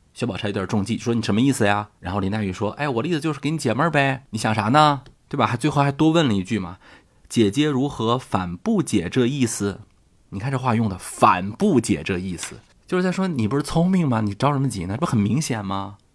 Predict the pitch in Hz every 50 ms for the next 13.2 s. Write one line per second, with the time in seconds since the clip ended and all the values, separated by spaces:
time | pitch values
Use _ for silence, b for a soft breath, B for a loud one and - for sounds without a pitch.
0 | _ _ _ - 175 170 147 120 113 123 123 113 101 104 104 117 123 104 98 98
1 | 101 113 123 156 160 139 - - 95 - - 143 143 131 127 117 123 127 127 123
2 | 113 - 104 110 117 120 123 123 - 107 90 87 110 110 104 101 98 98 101 101
3 | - 120 131 123 120 120 110 98 92 95 98 104 - - _ _ _ 101 98 127
4 | 135 127 131 117 120 131 - 110 92 92 90 98 107 110 120 123 120 113 - -
5 | 139 131 120 113 - 123 113 117 - - - 160 170 180 170 151 127 110 90 80
6 | 160 185 208 190 165 131 101 98 92 92 - 95 101 98 95 95 92 90 90 82
7 | 78 - _ _ B B B B B - 160 180 165 - 175 170 160 165 - 202
8 | 165 139 - 123 104 107 110 98 98 95 95 104 90 82 B B B B B _
9 | _ _ - 104 87 87 85 - 135 131 139 139 139 - - - 277 247 165 110
10 | 95 - - 117 117 113 110 135 120 95 82 95 107 87 69 82 95 95 98 110
11 | 143 151 - - - - 73 - - - 190 180 147 113 92 67 - - - -
12 | - - - 92 95 90 85 - - 90 - - - 107 - - - 95 - -
13 | 85 78 90